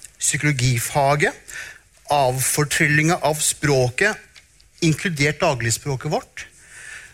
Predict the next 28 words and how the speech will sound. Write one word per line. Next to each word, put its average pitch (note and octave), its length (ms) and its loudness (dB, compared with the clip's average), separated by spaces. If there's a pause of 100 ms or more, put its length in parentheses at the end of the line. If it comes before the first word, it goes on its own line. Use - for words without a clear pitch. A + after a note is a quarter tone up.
(120)
eh, E3+ 320 2 (640)
har D#3 180 4
på F3 100 0
en G#3+ 60 4
måte, F#3 480 4 (240)
eh, F3 560 4 (400)
<laughs> - 400 0
gitt E3+ 160 2
oss, F#3+ 240 2 (240)
vi F3 60 4
har D3 80 2
fått G#3 100 0
en G3+ 80 4
større E3+ 400 4
verden E3+ 480 2 (680)
og E3 100 2
et - 120 -6 (100)
tørrere A#2+ 420 0
språk - 400 -2 (1200)
for - 160 -2
å D3 80 2
beskrive D3 320 2
den. E3+ 160 0 (1200)
Eh, D3+ 880 2 (800)
samtidig F#3+ 640 4
i F#3+ 80 6
denne D#3+ 560 4
utviklingen, D#3 640 -2